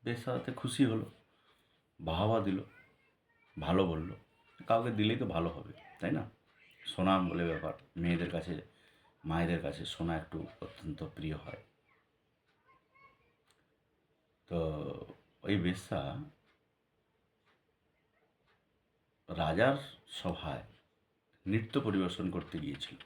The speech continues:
কয়েকদিন বাদে। তো রাজা দেখল বেশ্যার গায়ে যে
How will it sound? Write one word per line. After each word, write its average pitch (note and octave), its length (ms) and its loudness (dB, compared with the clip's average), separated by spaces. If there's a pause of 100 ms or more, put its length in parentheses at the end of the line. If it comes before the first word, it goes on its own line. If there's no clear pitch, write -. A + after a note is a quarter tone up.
কয়েকদিন D#2 380 -2
বাদে। C#2 280 -6 (960)
তো A2+ 100 0
রাজা D#2 240 0
দেখল F2 480 -4 (1500)
বেশ্যার F2+ 500 -2
গায়ে A2+ 280 2
যে A2 400 0